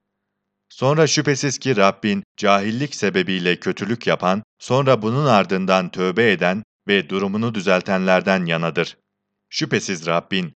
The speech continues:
bundan sonra da elbette çok bağışlayandır, çok merhamet edendir. Şüphesiz İbrahim Allah'a itaat eden, Hakk'a yönelen bir önderdi.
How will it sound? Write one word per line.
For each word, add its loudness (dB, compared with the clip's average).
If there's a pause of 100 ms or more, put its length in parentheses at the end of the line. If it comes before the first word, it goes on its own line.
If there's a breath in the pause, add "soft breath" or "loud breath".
bundan 0
sonra 0
da 2
elbette -2
çok 0
bağışlayandır, 0 (160)
çok -4
merhamet -2
edendir. 0 (720)
Şüphesiz -2
İbrahim 0 (180)
Allah'a 0
itaat 2
eden, 2 (100)
Hakk'a -2
yönelen 2
bir -2
önderdi. 0